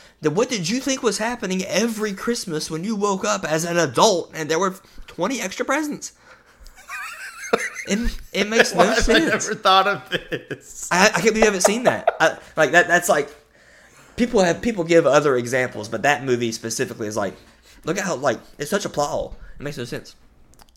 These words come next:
Speaker 2: People like to talk about how horror movies in twenty twenty-three, and really for the last almost decade at this point, are really hard to frame because, like,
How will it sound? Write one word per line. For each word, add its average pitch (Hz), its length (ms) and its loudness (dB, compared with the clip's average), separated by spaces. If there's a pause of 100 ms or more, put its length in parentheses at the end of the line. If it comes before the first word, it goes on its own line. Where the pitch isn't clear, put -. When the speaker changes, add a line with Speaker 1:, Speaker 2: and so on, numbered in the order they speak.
(140)
Speaker 2:
People 139 240 -8
like 143 160 2
to - 40 -16
talk 127 240 0
about 113 200 0
how 101 560 0 (880)
horror 127 340 -2
movies 117 520 -4
in 101 560 -8 (160)
twenty 104 260 -8
twenty-three, 85 640 -10 (840)
and 92 180 -10
really 92 160 -8
for 82 140 -16
the 82 80 -18
last 78 320 -12 (420)
almost 71 320 -12
decade 69 320 -12
at 64 80 -20
this - 160 -14
point, 76 320 -20 (320)
are 98 100 -8
really 101 300 -4
hard 98 340 -4
to 98 80 -12
frame 98 400 -10
because, 95 460 -8
like, 90 220 -8